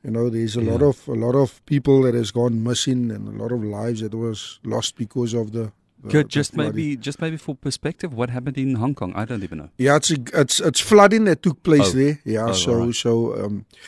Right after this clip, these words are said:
Speaker 1: you know, it's, it's for this time of the year, they weren't expecting all the rain.
Speaker 2: Oh, really?
Speaker 1: Yeah, so,
Speaker 2: Wow.
Speaker 1: so, and then also out in Greece,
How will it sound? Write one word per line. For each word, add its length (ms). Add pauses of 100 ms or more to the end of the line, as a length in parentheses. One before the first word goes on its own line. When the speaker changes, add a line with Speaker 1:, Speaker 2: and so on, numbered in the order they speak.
(240)
Speaker 1:
you 60
know, 220
it's, 180
it's 320
for 160
this 260
time 260
of 160
the 100
year, 320 (200)
they 120
weren't 280
expecting 680
all 180
the 160
rain. 300 (240)
Speaker 2:
Oh, 60
really? 460
Speaker 1:
Yeah, 280
so, 600
Speaker 2:
Wow. 80
Speaker 1:
so, 300
and 160
then 140
also 320
out 260
in 120
Greece, 560